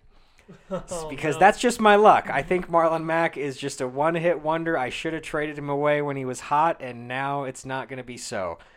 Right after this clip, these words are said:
Speaker 2: Josh Jacobs is going to Indianapolis
Speaker 1: Mm-hmm.
Speaker 2: as kind of a thunder to the lightning of Marlon Mack. Um, I don't think that they truly believe that Marlon Mack can stay healthy for sixteen games.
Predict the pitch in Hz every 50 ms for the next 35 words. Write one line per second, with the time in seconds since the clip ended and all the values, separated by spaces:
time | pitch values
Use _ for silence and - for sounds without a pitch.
0 | _ _ _ _ _ - - 123 120 139 175 190 - - - 127 120 107 120 143
1 | 180 180 - 120 95 - - - - - - - 113 110 107 110 104 123 120 123
2 | 127 127 123 120 127 - - - 117 139 156 175 190 190 185 175 175 180 - -
3 | 160 127 110 107 107 - - - - - 170 156 160 160 110 110 - - - -
4 | 135 127 127 123 123 120 117 113 - - 120 113 110 110 104 - - _ - 151
5 | 147 156 165 165 160 160 156 - - 135 131 120 117 117 117 120 135 151 - 147
6 | 151 147 143 139 131 117 113 120 120 120 127 127 123 123 117 113 113 117 110 95
7 | 82 - - - - - _ - _ - - - - - - 104 107 104 98 98
8 | 95 90 92 101 _ _ _ _ _ - 117 117 127 139 131 135 - 151 147 143
9 | - - 123 - 131 123 120 120 117 117 117 _ - - - - - 151 156 160
10 | 156 165 165 165 160 156 - - _ - 123 - 127 127 131 131 139 143 143 139
11 | 131 127 110 120 117 120 127 127 127 123 120 120 120 123 - - - 117 107 -
12 | - - 120 117 110 - - - - 127 131 147 143 - 170 190 185 - 175 160
13 | - - - 165 - - - - 170 160 160 151 156 156 156 165 175 196 196 196